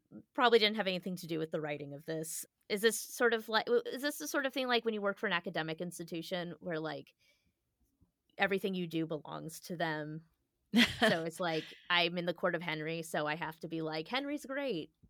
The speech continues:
Speaker 1: He helped
Speaker 2: I
Speaker 1: me do
Speaker 2: mean,
Speaker 1: this.'"
Speaker 2: Yeah, it never hurts to butter up royalty, right? <laughs>
Speaker 1: Yeah.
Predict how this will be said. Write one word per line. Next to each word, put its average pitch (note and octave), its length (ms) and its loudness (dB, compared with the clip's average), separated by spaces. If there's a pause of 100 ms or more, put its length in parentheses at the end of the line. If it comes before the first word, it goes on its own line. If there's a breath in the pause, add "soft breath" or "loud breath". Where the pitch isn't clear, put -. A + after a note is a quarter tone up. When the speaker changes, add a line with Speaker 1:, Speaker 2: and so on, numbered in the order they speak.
(120)
Speaker 1:
He B3+ 180 -2
helped C4 140 4
Speaker 2:
I - 20 4
Speaker 1:
me A3+ 240 6
do G#3+ 60 6
Speaker 2:
mean, G3 80 0
Speaker 1:
this.'" D#3+ 380 -2 (880 soft breath)
Speaker 2:
Yeah, B2+ 340 4 (140)
it A3+ 140 10
never B3+ 400 12
hurts E3 560 8 (160)
to E3+ 540 6 (120)
butter E3+ 260 10
up D#3 260 10
royalty, D#3+ 640 6
right? D#3+ 420 8
<laughs> - 280 8
Speaker 1:
Yeah. - 80 10